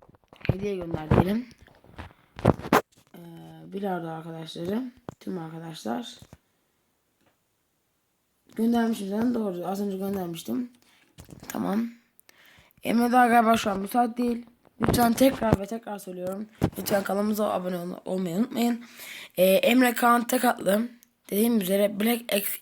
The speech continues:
Exa-, Exapi-, e, Excalibur, Ex-, e, aman, hmm, pardon, söyleyemedim. Black Excalibur, e, kanalında, e, kanalının sahibidir.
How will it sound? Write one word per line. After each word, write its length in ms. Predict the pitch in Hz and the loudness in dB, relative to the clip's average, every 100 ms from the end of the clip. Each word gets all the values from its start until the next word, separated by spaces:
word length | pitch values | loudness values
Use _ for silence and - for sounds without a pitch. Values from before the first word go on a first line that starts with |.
| - | -8
Exa-, 440 | - 214 - 233 233 - - | -4 0 0 0 -2 -10 -6
Exapi-, 720 | 190 202 - 233 233 240 - 196 | -4 -2 0 0 0 -4 -4 0
e, 380 | 180 175 180 180 - - - - - | 2 2 -2 -8 -14 -18 -20 -8 -2
Excalibur, 800 | - - 233 247 240 247 - - | -2 2 2 4 4 2 0 -2
Ex-, 380 | 202 - 240 233 - | -2 0 0 -2 4
e, 100 | 202 | 6
aman, 220 | 208 202 | 6 4
hmm, 600 | 190 - 185 196 196 196 | 2 -2 0 0 0 -2
pardon, 320 | 208 226 202 | 2 4 4
söyleyemedim. 600 | 185 214 233 208 202 233 - - - - 196 | 2 2 4 4 2 0 -6 -16 -16 -8 2
Black 260 | 233 247 | 4 4
Excalibur, 960 | 214 - - 233 226 226 233 220 233 - | 2 0 0 2 2 4 4 6 4 2
e, 440 | 196 202 202 202 202 - - | 6 8 8 4 -2 -10 -2
kanalında, 760 | 233 240 233 247 233 240 233 - - - _ - | 4 4 6 6 6 6 4 -6 -18 -20 _ -2
e, 320 | 180 190 190 | 2 4 4
kanalının 380 | 190 226 226 240 | 4 6 8 6
sahibidir. 680 | 240 208 214 214 185 262 | 4 6 6 6 4 0